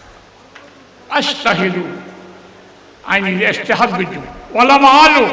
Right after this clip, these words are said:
কোথায় না করছুম? যেদুর পারে দূর আইন ইজতিহাদ করি মশলা। নাই যে একটু, নাই যে কথা, পাইলে আছে যে একটু নেয়ারা ইয়েরা ফয়সালা করছুম। কিতাবুল্লাহ দে, সুন্নতুল বাদে ইজতিহাদ করছুম। ও যে ফাজারা বাসা ধরো,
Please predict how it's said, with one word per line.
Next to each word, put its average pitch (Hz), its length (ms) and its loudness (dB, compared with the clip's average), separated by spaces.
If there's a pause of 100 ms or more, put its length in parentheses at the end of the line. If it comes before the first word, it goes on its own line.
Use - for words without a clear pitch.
(140)
কোথায় 269 280 4
না 269 160 4
করছুম? 269 380 0 (440)
যেদুর 208 380 -2
পারে 269 220 0
দূর 240 240 -2
আইন 226 280 -2 (340)
ইজতিহাদ 190 420 0 (120)
করি 226 180 0
মশলা। 214 400 -2 (440)
নাই 185 240 2
যে 214 100 2
একটু, 220 480 0 (180)
নাই 208 200 0
যে 208 180 -2
কথা, 202 420 -4
পাইলে 196 340 0
আছে 202 380 0
যে 240 120 0
একটু 240 220 -2
নেয়ারা 208 360 -2
ইয়েরা 226 200 0
ফয়সালা 185 300 0
করছুম। - 300 -10 (1000)
কিতাবুল্লাহ 180 600 -2
দে, 240 100 -4 (380)
সুন্নতুল 190 460 -6
বাদে 175 260 -4
ইজতিহাদ - 360 -4
করছুম। 165 300 -10 (640)
ও 185 100 -8
যে 180 120 -8 (100)
ফাজারা 240 380 0
বাসা 240 300 -2
ধরো, 190 420 -8